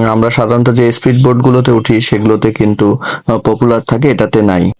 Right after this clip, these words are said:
দর্শক, নদীর, আহ, চর উঠেছে, সেই চরে মানুষ ঘর বেঁধেছে নতুন স্বপ্নে। তো এখানে আমি আপনাদেরকে যেটা বলতে চাচ্ছি যে নদী কিন্তু আগের মতো নেই।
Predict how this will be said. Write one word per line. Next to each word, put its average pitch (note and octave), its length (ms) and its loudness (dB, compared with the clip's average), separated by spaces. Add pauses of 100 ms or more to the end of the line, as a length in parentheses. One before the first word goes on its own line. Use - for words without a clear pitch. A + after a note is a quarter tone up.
(1120)
দর্শক, D#3+ 480 0
নদীর, D3+ 460 2
আহ, C#3 340 -2
চর C#3 420 0
উঠেছে, C3+ 500 2
সেই B2+ 260 2
চরে B2 480 0 (440)
মানুষ A#2+ 600 0 (240)
ঘর A2+ 400 0 (120)
বেঁধেছে A#2 520 0 (460)
নতুন A#2 320 0
স্বপ্নে। A#2 540 0 (760)
তো C3 220 2
এখানে E3 500 0 (360)
আমি C#3 240 2
আপনাদেরকে C3+ 680 0 (520)
যেটা B2 260 2
বলতে A#2 300 0
চাচ্ছি A2 380 -2
যে A2 160 2
নদী B2 380 2
কিন্তু C#3+ 540 2 (400)
আগের D3+ 420 0
মতো C#3 260 2
নেই। F#2 320 2